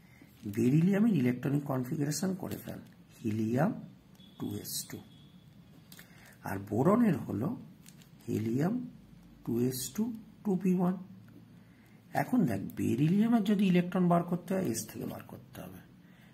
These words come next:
বোরনের electron বার করতে হলে পি থেকে বার করতে হবে। তাহলে নিউক্লিয়াসের কাছে কে রয়েছে? নিউক্লিয়াসের কাছে রয়েছে এস orbital। তাহলে এস থেকে বার করা কঠিন, আর এস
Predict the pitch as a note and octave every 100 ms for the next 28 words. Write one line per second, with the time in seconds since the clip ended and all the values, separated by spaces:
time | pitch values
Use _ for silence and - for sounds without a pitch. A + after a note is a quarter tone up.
0 | - - A2 C3 F#3 A3+ G#3+ G3 G3 G3
1 | F#3 F3+ F#3+ F#3 G3+ G#3 - A#2 - -
2 | - - - - - - G#2+ - - -
3 | - - - - - - - C#3 C#3+ D3+
4 | B3 C3+ C#3 D3 F#3 - G#3 G#3 G#3 B3
5 | - - - - D3 - - G#2 G#2 G#2+
6 | G#2 A#2 - C3+ C3 - - - C3 B2+
7 | D#3 D#3 - D#4+ - - G#2 G#2 G2 G2+
8 | G#2 G#2+ - - - - _ - - -
9 | - - - - - - - A2 A#2+ -
10 | D#3+ C#3+ - - - E3+ - A3+ F#3 -
11 | - - - - - - G2+ G2+